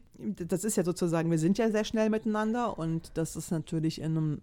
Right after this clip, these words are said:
na, in Anführungsstrichen normalen Prozess oder auch mit Ungeübten oder die, die das noch nicht so kennen.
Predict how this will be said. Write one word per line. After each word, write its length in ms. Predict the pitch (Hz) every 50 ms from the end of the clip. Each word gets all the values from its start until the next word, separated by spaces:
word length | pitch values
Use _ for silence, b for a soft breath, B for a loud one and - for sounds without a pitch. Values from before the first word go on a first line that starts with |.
| - -
na, 120 | 147 147
in 140 | - - -
Anführungsstrichen 640 | 160 160 160 - 196 185 - - - 165 - 180 165
normalen 400 | 147 151 151 151 151 156 160 160
Prozess 420 | - - 156 - - 185 185 -
oder 140 | 180 170 175
auch 80 | -
mit 140 | - 175 -
Ungeübten 640 | 214 226 233 214 185 175 - 180 170 - - 175 165
oder 420 | 147 156 156 160 160 156 - - - - - - - -
die, 440 | - - - - - - 175 170 185
die 100 | 160 170 160
das 160 | 165 156 -
noch 80 | 175
nicht 140 | 170 196 196 -
so 80 | 170
kennen. 360 | - - 165 156 160 175 190